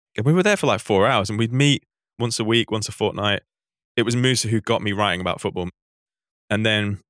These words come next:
yeah, basically something came up with, with somewhere else, and we,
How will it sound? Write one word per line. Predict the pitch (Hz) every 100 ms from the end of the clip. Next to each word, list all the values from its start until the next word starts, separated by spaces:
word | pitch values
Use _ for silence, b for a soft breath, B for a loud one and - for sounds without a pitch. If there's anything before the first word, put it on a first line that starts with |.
| _
yeah, | 123 120
basically | 110 101 - 92
something | 95 87
came | 101 101
up | 98 -
with, | 95 - - - -
with | 95 92
somewhere | - - 95 92
else, | 113 117 113 -
and | 95 98 92
we, | 98 92